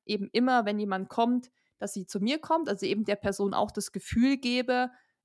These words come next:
ich nehme dich ernst. Wie gesagt, wir sind halt so wenig, also wir haben so viel,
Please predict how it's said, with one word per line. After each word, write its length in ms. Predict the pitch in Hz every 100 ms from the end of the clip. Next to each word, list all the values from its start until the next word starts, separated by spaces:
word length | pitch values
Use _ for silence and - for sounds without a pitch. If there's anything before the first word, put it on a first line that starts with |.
| -
ich 160 | 202
nehme 240 | 214 226 226
dich 260 | 196 196
ernst. 500 | - 208 311 - - - _ _ _ _ _ _ _
Wie 120 | 240
gesagt, 400 | 247 233 214 208
wir 60 | 202
sind 180 | 226 220
halt 140 | 190
so 360 | - 226 220 185
wenig, 600 | 214 226 226 208 - - -
also 160 | 190
wir 60 | 208
haben 80 | 214
so 120 | 208
viel, 280 | - 220